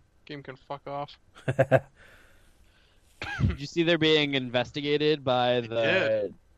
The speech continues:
Speaker 3: advertising
Speaker 1: Board of Advertising or something?
Speaker 3: Yeah, whatever it is. <laughs>
Speaker 1: That's, that's interesting.
Speaker 3: I wonder what the worst w-, would happen to them.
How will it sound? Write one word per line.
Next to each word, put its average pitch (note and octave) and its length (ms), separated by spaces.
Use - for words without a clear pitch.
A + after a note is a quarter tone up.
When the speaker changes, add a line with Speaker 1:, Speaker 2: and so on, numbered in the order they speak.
Speaker 3:
advertising A#2+ 920
Speaker 1:
Board C#3+ 220
of C3+ 120
Advertising D3 720
or D3 80
something? D#3 340
Speaker 3:
Yeah, A2 240
whatever G#2+ 380
it A2 60
is. A#2 340
<laughs> - 340
Speaker 1:
That's, - 420
that's C#3+ 320
interesting. D#3 560
Speaker 3:
I C3+ 60
wonder D#4 160
what D#4+ 100
the F#3+ 100
worst C3+ 420
w-, C3 200
would B2 120
happen A2 420
to G#2+ 80
them. G2+ 300